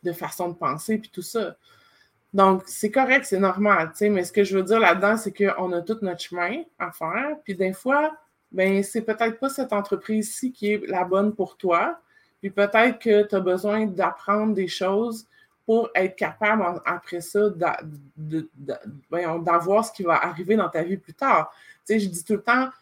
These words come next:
t'es en train, en ce moment, t'es en train de vivre les choses qui te préparent à ce que tu vas vivre dans cinq ans, mais t'en as aucune idée. Tu sais, moi, j'ai vécu, quand je regarde juste, par exemple,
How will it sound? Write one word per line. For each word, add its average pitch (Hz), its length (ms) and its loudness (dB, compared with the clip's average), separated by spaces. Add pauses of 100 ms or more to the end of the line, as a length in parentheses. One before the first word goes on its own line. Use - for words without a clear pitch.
(160)
t'es 220 140 2
en 190 160 4
train, 262 440 0
en 202 120 2
ce 190 120 -6
moment, 208 300 0
t'es 233 120 -2
en 175 120 -4
train 220 180 -4
de 196 120 2
vivre 208 360 -2
les 180 140 -2
choses 233 460 -4
qui - 180 -18
te - 140 -4
préparent 202 880 -6 (100)
à 190 80 -2
ce 190 80 -12
que 202 100 -2
tu 196 180 -10
vas 180 160 0
vivre 208 240 -2
dans 170 160 -2
cinq 151 340 -10
ans, 214 160 -4 (480)
mais 170 120 -4
t'en 180 220 -2
as 180 200 -2
aucune 202 360 2
idée. 196 460 0 (680)
Tu - 100 -6
sais, 202 260 2 (200)
moi, 220 280 4
j'ai 202 180 4
vécu, 220 580 0 (120)
quand 202 180 4
je 202 80 2
regarde 208 480 2
juste, 214 300 0
par 190 180 -4
exemple, 208 540 0